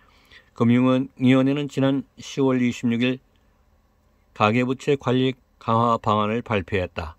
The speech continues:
가계대출 증가세가 점치에 꺾이지 않자 내놓은 대응이었다. 대출자의 연간 원리금 상환액을 소득의 일정 비율 이내로 제한하는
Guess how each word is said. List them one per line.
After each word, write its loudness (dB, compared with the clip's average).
가계대출 0
증가세가 -2
점치에 -4
꺾이지 -6
않자 -2
내놓은 -2
대응이었다. -6
대출자의 0
연간 0
원리금 0
상환액을 -2
소득의 -2
일정 -2
비율 0
이내로 0
제한하는 -2